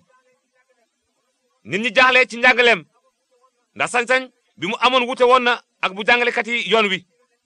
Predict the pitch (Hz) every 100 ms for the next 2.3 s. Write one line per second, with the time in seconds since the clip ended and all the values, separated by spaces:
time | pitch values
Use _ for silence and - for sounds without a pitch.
0 | _ _ _ _ _ _ _ _ _ _
1 | _ _ _ _ - 214 240 233 220 220
2 | 196 180